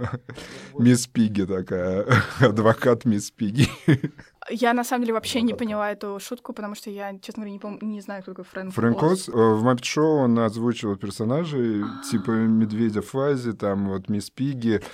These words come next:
Speaker 1: Плюс у него ещё были всякие классные фильмы со Стивом Мартином в основном, типа вот ремейка «Магазинчик ужасов».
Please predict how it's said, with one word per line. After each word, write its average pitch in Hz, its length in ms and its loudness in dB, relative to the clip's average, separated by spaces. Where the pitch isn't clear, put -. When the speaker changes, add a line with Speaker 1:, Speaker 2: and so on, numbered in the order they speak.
Speaker 1:
Плюс 139 320 0
у 143 60 0
него 139 120 4
ещё 127 220 0
были 123 280 2
всякие 113 320 -2
классные 117 420 0
фильмы 110 800 -2
со - 160 -6
Стивом 104 300 -4
Мартином 95 560 -4
в - 20 -8
основном, 95 640 -6
типа 95 600 0
вот 92 200 -4
ремейка 95 600 -2
«Магазинчик 92 640 -4
ужасов». 120 420 -6